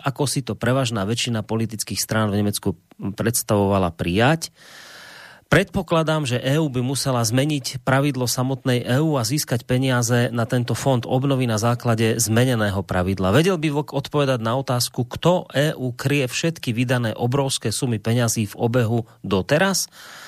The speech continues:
Aké, ak sú to fiktívne peniaze, potom nie je problém postupovať týmto spôsobom ďalej a natlačiť päťdesiatsedem miliárd, e, E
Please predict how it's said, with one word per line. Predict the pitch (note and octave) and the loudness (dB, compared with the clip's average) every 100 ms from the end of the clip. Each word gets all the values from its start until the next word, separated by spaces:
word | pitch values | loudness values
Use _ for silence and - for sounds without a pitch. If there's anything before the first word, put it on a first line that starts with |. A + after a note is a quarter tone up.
| - - - - | -20 -20 -6 0
Aké, | G3 - F3+ D#2+ - | 0 0 -2 -2 -6
ak | - D#3+ - | -2 -2 -2
sú | F3 | -4
to | D3 | -4
fiktívne | A#2+ D3+ - F3+ C#3+ A#2 | -2 -4 -2 -2 -2 -2
peniaze, | B2 C#3+ D#3 D3+ D3+ D#3 | -2 0 0 0 0 0
potom | - C3+ D3 C3+ | -2 -2 0 -2
nie | C3+ B2+ C#3 F3+ | -2 -2 0 0
je | E3 | 0
problém | D3+ D#3 C#3 | 0 0 -2
postupovať | B2 D3+ - C#3 C#3 B2+ C3+ | -2 -4 -4 -2 -2 0 -2
týmto | D3+ C#3+ | -2 -2
spôsobom | - B2+ B2+ B2+ B2 G#2+ | -4 -4 -4 -2 -2 2
ďalej | A2+ C3 D3 - | 2 2 2 0
a | |
natlačiť | A2+ B2+ B2+ - A2+ | -2 -2 -2 -4 -4
päťdesiatsedem | - B2+ C3 B2 - B2 A2 | -2 -2 0 -2 -2 -2 0
miliárd, | G#2+ B2 A2 G2 - | 0 0 0 -2 -6
e, | - - - _ - A2+ A2+ - - | -16 -18 -18 _ -12 -8 -6 -8 -2
E | B2 | 2